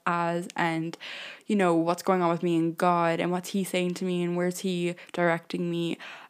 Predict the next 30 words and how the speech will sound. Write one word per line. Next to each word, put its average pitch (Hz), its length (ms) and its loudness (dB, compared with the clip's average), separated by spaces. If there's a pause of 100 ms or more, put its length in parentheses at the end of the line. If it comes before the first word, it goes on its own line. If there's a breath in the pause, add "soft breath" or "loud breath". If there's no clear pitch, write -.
(120)
All 202 120 8
these 190 200 2
things 170 240 0
are 165 80 -2
so 196 160 2
important 185 580 0
to 170 400 0 (340 loud breath)
be 190 120 2
aware 175 320 6
of 175 80 0
before 175 500 2
putting 185 300 0
out 165 160 2
anything 180 360 0
and 175 120 2
before 170 500 2 (880 loud breath)
showcasing 196 680 4
yourself 180 500 2 (100)
to 180 440 0
the 180 120 4
world 175 360 4
and 175 140 4
making 180 360 2
this 175 160 -2
whole 180 180 4
little 175 220 0
platform 170 520 0
for 180 160 2
yourself, 175 400 -2
because 180 360 0